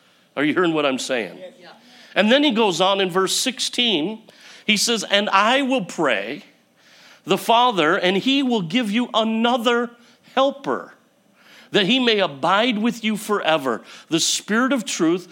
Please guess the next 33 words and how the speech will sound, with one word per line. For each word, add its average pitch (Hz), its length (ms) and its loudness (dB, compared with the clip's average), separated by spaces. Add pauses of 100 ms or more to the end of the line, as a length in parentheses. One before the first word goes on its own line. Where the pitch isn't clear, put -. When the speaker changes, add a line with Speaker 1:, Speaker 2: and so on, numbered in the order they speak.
(220)
Speaker 1:
whom 214 220 2
the 175 80 2
world 202 460 0
cannot 185 420 0
receive 180 540 -4
because 175 320 -4
it 185 80 -2
neither 170 260 -2
sees 165 380 -8
him 214 240 -6 (600)
nor 120 220 0
knows 156 360 0
him, 101 300 -10 (320)
but 127 280 -4
you 151 520 -2
know 110 380 -4
him, 92 420 -12 (540)
for 123 160 -6
he 180 200 -4
dwells 123 420 -2
with 156 320 -6
you 98 320 -10
and 110 240 -8
will 113 120 -6
be 107 520 -8 (200)
in 135 180 -2
you." 107 360 -2 (680)
Now 110 120 -2
note 143 320 0
this 135 240 -4
word 120 240 -4
helper. 98 480 -8
Jesus 107 640 -8